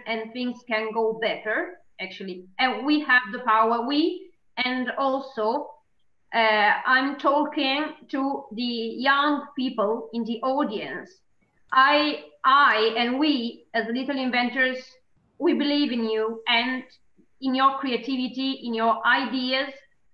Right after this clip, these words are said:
Never feel too little to, to be able to change things, and believe in what you think and in yourself. That's my <laughs> wish.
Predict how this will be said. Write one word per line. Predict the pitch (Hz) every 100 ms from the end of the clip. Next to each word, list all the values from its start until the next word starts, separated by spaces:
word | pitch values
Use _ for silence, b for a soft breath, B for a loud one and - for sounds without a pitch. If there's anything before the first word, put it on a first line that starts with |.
| _ 208
Never | 196 269 285 294 294
feel | 269 269 262 -
too | 277 269 277 294 - _ - 247
little | 254 269 - 262 220 269 - - _ 269
to, | - - _ _
to | 254
be | 233 254
able | 277 262 262
to | 247
change | - 247 220 208 196 - -
things, | 233 269 320 - - _ _ _ -
and | 254 247 262 262 - 220
believe | 240 254 254
in | 269 226
what | 226 226
you | 233 226
think | 269 269 269 277 - -
and | 240 233 226
in | 226
yourself. | 214 214 202 - 131 - - _ _
That's | 220 220 226
my | 202 185 160 - - -
<laughs> | 226 254 247 - -
wish. | 226 208 - -